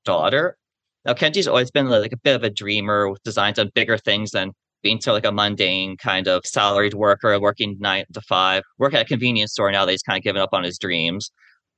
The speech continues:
So a little bit on the background of these friends. So the, the main cast of characters, this group of friends from the nineteen sixties and seventies, they were a particularly close-knit group. They had this, like, this sort of own secret hideout in an abandoned lot. They hung out the local convenience store that they referred to as Gigi Baba's, or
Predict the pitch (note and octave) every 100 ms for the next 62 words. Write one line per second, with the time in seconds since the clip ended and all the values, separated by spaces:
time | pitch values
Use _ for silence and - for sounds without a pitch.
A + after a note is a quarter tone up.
0 | - C#3+ D3+ E3 - C3+ C3 - F#2+ C#3
1 | B2+ A#2+ - - A2 C3 - D3 B2 _
2 | C#3 C#3+ E3+ D#3+ A2+ A2+ A#2+ G2+ - A2
3 | G#2 A2 A#2 A2+ - G2+ G#2 - G2+ G2+
4 | G2 F#2 G#2 F#2+ G#2+ F#2 F2 F#2 C3 D3
5 | D#3+ E3 D3+ - B2+ A#2+ - C3 E3 D#3+
6 | C#3 - C#3+ - A#2+ - - A2+ G3 -
7 | _ _ _ A2+ C3 B2+ C3+ B2+ B2 A#2+
8 | D3+ B2+ A2+ A2 - C3 A2 - A#2+ A#2+
9 | B2 C3 A2+ F#2+ G#2+ F#2+ F#2 F2 A#2 A#2
10 | A2+ - _ _ - A#2+ B2+ A#2+ A#2 A#2
11 | G#2+ G#2+ _ B2 A2 A#2 A#2+ A#2+ C3 C3
12 | B2+ A#2 A2 G#2+ G#2+ B2 A#2 A#2 G#2+ -
13 | _ - B2 A#2 A#2+ G#2+ G#2 A#2 C3+ D3
14 | C#3+ - G2+